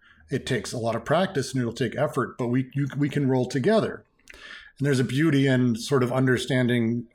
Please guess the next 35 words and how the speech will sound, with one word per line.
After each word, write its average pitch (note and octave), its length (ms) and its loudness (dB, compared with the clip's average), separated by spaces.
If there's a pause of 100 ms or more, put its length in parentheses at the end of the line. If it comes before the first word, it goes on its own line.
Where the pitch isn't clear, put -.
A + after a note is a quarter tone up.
uh, G#2 200 -6
the A2 100 -2
idea A#2 220 0
of G#2 80 -6
traveling B2 420 0
through A#2 200 -2
life A2+ 220 -2
with A#2+ 100 -6
a A2 40 -8
partner A#2 580 0 (280)
rather B2 260 0
than A2+ 360 0
being A2+ 260 -2
connected A#2+ 440 0
in A#2+ 120 2
the A2+ 100 0
hip A2 340 -2
in A2+ 140 -4
a A2 160 -4
sort B2 220 -4
of G#2 100 -8
codependent A2+ 500 -4
relationship. A2 720 -8 (760)
This F3+ 300 4
is C3+ 160 0
kind F#3 320 0
of, C3+ 220 2
to - 100 -4
me, C3+ 600 2 (300)
this D3 200 0
would D3 80 2
almost C#3+ 360 0
be C3+ 140 4
the A2 140 0
third, D#3 540 0